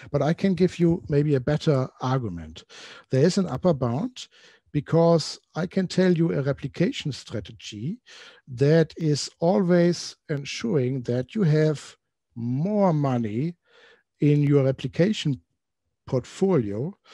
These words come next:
than you need for the option. So the option pays maximum of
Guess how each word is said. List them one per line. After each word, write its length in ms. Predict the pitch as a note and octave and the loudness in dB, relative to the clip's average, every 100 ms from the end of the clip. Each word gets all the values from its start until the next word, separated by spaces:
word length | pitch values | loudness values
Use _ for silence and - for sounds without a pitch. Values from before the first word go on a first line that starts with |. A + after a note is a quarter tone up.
| - - - - | -20 -20 -20 -14
than 640 | B2+ A#2 F3 G3 G3 G#3+ - _ | -4 6 8 8 6 2 -4 _
you 300 | - C3+ D3+ | -4 2 4
need 400 | D#3 F#3 F3 E3+ | 4 4 4 4
for 180 | - D#3 | 2 0
the 140 | C3+ B2+ | 2 0
option. 440 | G2 - - - _ _ _ _ - - - | -4 -10 -16 -18 _ _ _ _ -20 -20 -8
So 180 | - D#3 | 4 6
the 120 | D3+ | 6
option 380 | A3 - - D#3+ | 2 0 -4 -2
pays 400 | - C#3 C#3 - | 2 4 4 0
maximum 800 | C#3 A#3+ - D#3+ A#2+ G2+ A#2 F3 - | 0 -2 -2 -2 -2 -4 -6 -6 -4
of 280 | C3 - | -6 -6